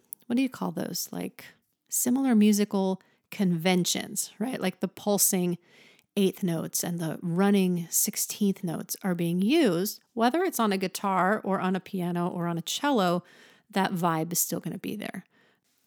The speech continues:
Okay, number five. Y'all, I say this one with love.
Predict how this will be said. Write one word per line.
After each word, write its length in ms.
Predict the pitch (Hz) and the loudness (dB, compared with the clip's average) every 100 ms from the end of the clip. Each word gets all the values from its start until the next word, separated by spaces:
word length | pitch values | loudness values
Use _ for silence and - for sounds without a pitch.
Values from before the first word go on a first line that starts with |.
| - | -6
Okay, 320 | 202 - 190 180 | -6 -6 -10 -4
number 440 | 202 240 285 330 | 0 0 2 0
five. 800 | - - - 185 151 - - - _ _ _ _ _ - | -4 -10 -4 -2 -4 -10 -20 -20 _ _ _ _ _ -2
Y'all, 340 | 202 185 190 180 220 | 2 2 0 -4 0
I 60 | |
say 200 | 214 214 | 2 2
this 200 | 208 190 | 2 0
one 160 | 196 180 | 0 0
with 140 | 170 | -2
love. 260 | - - | -6 -10